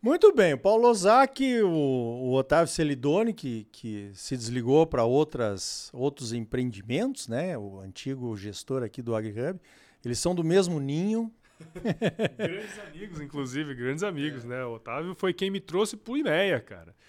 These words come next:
Speaker 2: Ele era o superintendente do imeia na época que eu vim pra cá. Então, assim, um grande amigo, grande parceiro.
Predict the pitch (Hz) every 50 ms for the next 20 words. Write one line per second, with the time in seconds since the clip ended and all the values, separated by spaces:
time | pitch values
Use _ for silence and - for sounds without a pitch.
0 | _ _ _ _ 110 110 110 120 135 147 - 180 - 170 165 170 156 175 165 160
1 | 165 160 175 170 180 170 143 127 127 139 151 156 143 143 147 - - 143 - 156
2 | 147 147 147 - 175 165 - - 117 123 120 - _ 117 120 131 131 - - 131
3 | 113 110 107 110 113 127 143 151 156 135 120 120 135 151 139 131 135 143 139 -
4 | 143 120 107 - - 127 135 160 196